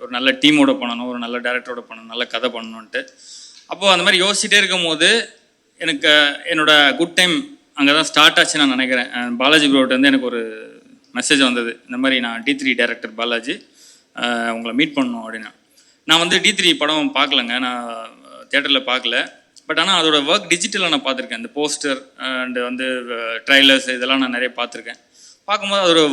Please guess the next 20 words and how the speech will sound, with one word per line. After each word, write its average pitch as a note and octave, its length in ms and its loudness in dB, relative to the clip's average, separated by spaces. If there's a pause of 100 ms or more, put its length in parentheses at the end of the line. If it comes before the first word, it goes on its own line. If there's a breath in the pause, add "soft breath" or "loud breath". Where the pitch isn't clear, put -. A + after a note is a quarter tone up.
ஒர்க் A3+ 220 2
வந்து F3 180 -2
நீட்டா D#3 300 2
இருக்கும், B2 200 -2
நல்லா C#3 420 -2 (200)
ஒரு C#3+ 80 -12
மாதிரி C#3 520 -2
கிளாரிட்டியா, C3+ 480 0
குவாலிட்டியா C3+ 260 0
சூப்பரா C#3 380 -4
பண்ணியிருப்பாங்க. A2+ 440 -12 (600 soft breath)
பார்த்தோன்னே, F#3+ 460 -2
"ஓகே, D3+ 480 2 (360)
நல்ல C#3 200 -4
டைரக்டர் C#3+ 360 -2
ஆச்சே" - 120 -6
அப்படின்னு B2 280 -2
சொல்லிட்டு C#3+ 340 -4
டக்குன்னு D3 220 2
நான் A#2+ 540 -2